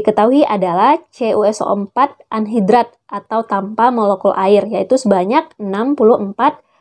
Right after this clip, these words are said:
persen. Jadi, kita misalkan C U S O empat X H dua O-nya adalah seratus gram. Karena C U S O empat X H dua O-nya seratus gram,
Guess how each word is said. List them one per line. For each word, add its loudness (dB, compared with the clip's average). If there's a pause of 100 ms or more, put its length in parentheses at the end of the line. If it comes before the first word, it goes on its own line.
persen. -2 (320)
Jadi, 0
kita 0
misalkan -2 (240)
C 2
U 4
S 0
O 2
empat -2
X -8
H 0
dua 4
O-nya 0
adalah -2
seratus -4 (640)
gram. -4 (2500)
Karena 2
C 4
U 2
S -2
O -2
empat -2
X -8
H -2
dua 4
O-nya -2
seratus -4
gram, 0